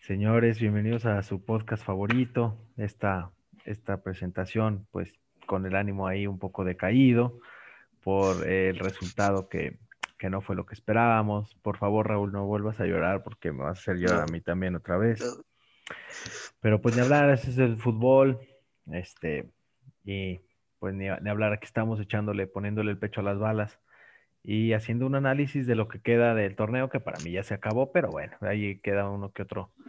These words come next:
Speaker 1: partidillo que, pues, hay que, hay que jugarse, ¿no? Eh, bueno, bienvenidos, eh, sean todos y vamos a darle la bienvenida a la alineación que tenemos el día de hoy.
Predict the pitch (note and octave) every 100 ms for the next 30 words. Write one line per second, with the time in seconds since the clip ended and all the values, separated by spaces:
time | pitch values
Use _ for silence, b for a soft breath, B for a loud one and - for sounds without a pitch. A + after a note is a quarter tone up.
0 | B B B A#2 A2 B2 B2+ B2+ A#2+ -
1 | G2 - - G2 - F#2+ - F#2 G2+ G2
2 | F#2 - D#2+ - - E2 C3+ C#3 B B
3 | B B B G#2+ G#2+ G#2+ G#2+ F#2+ _ A2
4 | A2 A2 G2 A#2 A2+ A2+ A#2 B2+ B2 -
5 | - D#2+ - A2+ A2 C#3+ D3 E3+ E3+ B2+
6 | B2 B2+ B2+ - A2+ A#2+ B2 A#2 B2+ C#3+
7 | D3 C#3+ D3+ B2 G#2+ G#2 G#2+ G#2 A#2+ A#2
8 | A2 A2+ G#2+ A2 A#2 A#2+ C3 C#3+